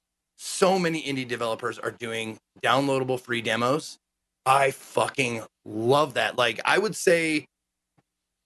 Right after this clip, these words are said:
out of the, like, nine we interviewed, like, I would say, like, six, maybe even seven of them had, like, free downloadable demos.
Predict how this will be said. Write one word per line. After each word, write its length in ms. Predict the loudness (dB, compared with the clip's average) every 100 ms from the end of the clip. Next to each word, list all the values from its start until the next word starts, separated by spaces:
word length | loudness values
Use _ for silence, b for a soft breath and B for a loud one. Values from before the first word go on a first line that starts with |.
| _ _ _ _ _ _ _ 0
out 160 | 4
of 120 | 4
the, 200 | 2 0 2
like, 180 | 0 2
nine 420 | 2 2 2 0
we 120 | -2
interviewed, 400 | -2 -2 0 2
like, 180 | 2 2 0
I 100 | 2
would 180 | 2
say, 160 | 2 0
like, 180 | 0 -2
six, 680 | -4 2 4 4 0 -12 -10 -4
maybe 220 | 0 0
even 180 | 0 -2
seven 400 | 0 2 4 0
of 100 | -2
them 280 | -4 -4 -12 _ _ _ _
had, 200 | 2 4
like, 140 | 2 0
free 280 | -2 0 4
downloadable 480 | 4 4 0 -2 -2
demos. 480 | -2 -4 -6 -12